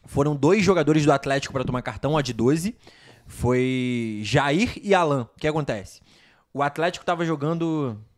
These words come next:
pô, era Atlético contra um time pequeno em casa. Não sei se era Atlético contra Avaí, acho que era Atlético contra Ava-, Avaí, ou Cuiabá, alguma coisa assim.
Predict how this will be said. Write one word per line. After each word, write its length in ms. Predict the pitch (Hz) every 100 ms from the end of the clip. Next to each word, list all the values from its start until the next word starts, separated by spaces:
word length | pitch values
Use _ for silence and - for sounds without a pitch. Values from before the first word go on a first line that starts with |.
| _ _ _
pô, 140 | 127
era 140 | 117 113
Atlético 360 | 120 123 -
contra 180 | 131 127
um 40 |
time 200 | 123 131 123
pequeno 400 | - - 117 113
em 80 |
casa. 280 | 107 104 101
Não 60 | 98
sei 180 | - 120
se 80 |
era 100 | 117
Atlético 340 | 107 110 110 -
contra 180 | 110 107
Avaí, 320 | 101 101 120
acho 100 | 104
que 60 | 113
era 80 |
Atlético 280 | 110 120 -
contra 180 | 123 123
Ava-, 300 | 120 120 113 -
Avaí, 420 | 113 117 104 92 _ -
ou 100 | 104
Cuiabá, 380 | - 110 98 101
alguma 240 | 110 104
coisa 160 | 113 110
assim. 260 | - 127